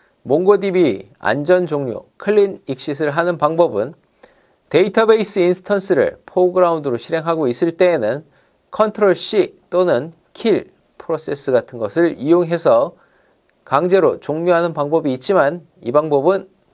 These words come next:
별로 권장하고 싶지 않습니다. 왜냐하면 컨트롤 C로 임의로 삭제를 하-, 종료를 시키다가 정상적인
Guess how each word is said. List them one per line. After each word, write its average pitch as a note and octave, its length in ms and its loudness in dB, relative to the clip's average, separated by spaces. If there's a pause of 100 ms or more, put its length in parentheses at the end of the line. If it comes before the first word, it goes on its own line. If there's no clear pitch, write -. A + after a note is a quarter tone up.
(320)
별로 C#3+ 280 0
권장하고 C3+ 480 -2
싶지 - 280 -6
않습니다. B2 760 -4
왜냐하면 B2+ 640 -2 (520)
컨트롤 G#3 480 0
C로 E3+ 360 2
임의로 D#3 540 0
삭제를 E3 560 -2
하-, D#3 80 -4 (220)
종료를 D#3 400 -2
시키다가 C3 640 -2 (420)
정상적인 D3 760 -4